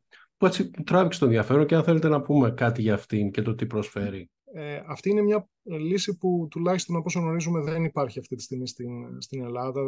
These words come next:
Speaker 2: ε, και δεν έχει ακόμα δυστυχώς, δυστυχώς εφαρμοστεί. Ε, είναι μια λύση την οποία την, ε,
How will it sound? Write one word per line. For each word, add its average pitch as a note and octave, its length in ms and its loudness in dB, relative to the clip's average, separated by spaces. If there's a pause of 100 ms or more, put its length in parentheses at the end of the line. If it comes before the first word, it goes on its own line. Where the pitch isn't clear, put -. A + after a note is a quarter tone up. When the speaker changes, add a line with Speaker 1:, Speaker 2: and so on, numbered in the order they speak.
(200)
Speaker 2:
ε, B2 440 -10 (360)
και C#3+ 180 2
δεν C#3+ 160 2
έχει D#3 160 -2
ακόμα C#3+ 680 -2
δυστυχώς, C#3 560 -8 (180)
δυστυχώς C3+ 360 -8
εφαρμοστεί. B2+ 760 -6 (540)
Ε, D3 500 -4
είναι E3+ 300 0
μια D#3+ 640 0
λύση D3+ 400 -2
την C#3+ 260 -4
οποία C#3+ 420 -4
την, C#3 380 -6
ε, D3+ 360 -10